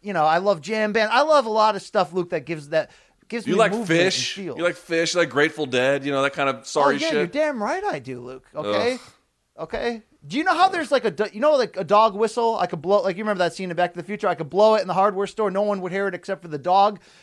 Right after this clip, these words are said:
Speaker 1: Um, the Dead and the Phish and jam bands have this way of playing high-pitched guitar notes that only a stoner can hear.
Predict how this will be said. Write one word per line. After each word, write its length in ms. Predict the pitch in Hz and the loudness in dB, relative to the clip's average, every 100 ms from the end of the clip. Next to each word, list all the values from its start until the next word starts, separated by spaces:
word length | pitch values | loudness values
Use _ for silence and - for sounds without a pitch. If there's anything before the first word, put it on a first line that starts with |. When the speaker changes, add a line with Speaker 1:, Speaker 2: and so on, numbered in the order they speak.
| _ | _
Speaker 1:
Um, 400 | 180 180 165 151 - - _ - | 0 2 0 -8 -16 -20 _ -8
the 100 | 175 | -2
Dead 360 | 220 233 247 | 2 2 2
and 120 | 208 180 | -2 -6
the 40 | |
Phish 360 | - 214 220 190 | -4 -2 -2 -4
and 140 | 165 | -6
jam 280 | 165 214 214 | -4 -4 -2
bands 240 | 185 165 | -2 -2
have 220 | 180 196 180 | -2 -2 -2
this 160 | 175 | -8
way 240 | 170 208 208 | -4 0 0
of 180 | 180 - | -2 -6
playing 400 | 208 196 180 156 _ _ | -4 -2 -2 -8 _ _
high-pitched 520 | 190 202 202 202 - | -6 -4 -4 -8 -10
guitar 360 | 156 - 214 226 | -14 -6 -2 -2
notes 400 | 185 147 143 - _ _ | 0 -2 -2 -14 _ _
that 140 | - | -2
only 260 | 180 202 185 | -2 -2 -6
a 60 | 147 | -8
stoner 500 | - - 190 165 127 | -10 -6 -4 -4 -8
can 180 | - | -12
hear. 300 | 101 104 - | -18 -18 -20